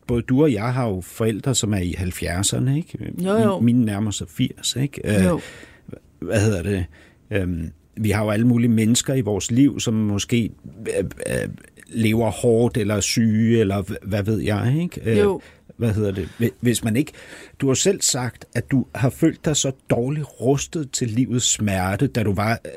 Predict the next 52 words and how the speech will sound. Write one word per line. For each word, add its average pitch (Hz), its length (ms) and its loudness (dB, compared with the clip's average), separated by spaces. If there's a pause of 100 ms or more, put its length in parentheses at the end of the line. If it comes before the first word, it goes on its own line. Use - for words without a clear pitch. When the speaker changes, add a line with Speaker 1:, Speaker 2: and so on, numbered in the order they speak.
(120)
Speaker 1:
da 113 80 0
du 104 100 -4
så - 120 -6
oplever 113 420 -2
den 92 120 -6
første 92 360 -4
gang 92 180 -2
i 98 40 -4
trediverne, 95 540 -2
du 90 120 -8
bliver 85 200 -6
skilt, - 480 -4
ikke? 147 320 -4
Speaker 2:
Jo, 196 180 0
men 208 120 -6
det - 40 -6
var 294 80 -2
Speaker 1:
Altså 269 160 0
Speaker 2:
også, 240 220 -2
det 254 100 -6
var 240 100 -4
det 220 120 -6
der 208 60 0
igen 196 300 -2
med, 190 100 -2
at 175 140 -4
jeg 214 120 2
har 214 100 2
nok 202 200 0
været 190 120 0
en 185 80 -4
person, 190 340 -2
som 196 160 0
har 185 80 2
haft 190 280 0
en, 180 200 2
altså, 185 240 -2
utrolig 196 500 0
let 180 180 2
gang 160 240 -2
på 175 80 -2
jorden, 160 320 -2
Speaker 1:
Ja. 107 60 0
Speaker 2:
og 98 60 4
meget 175 200 0
sorgløs 208 880 0
på - 120 -6
en 170 60 -4
eller 175 100 0
anden 175 100 0
måde 175 260 2 (180)
Speaker 1:
Ja. 92 200 -2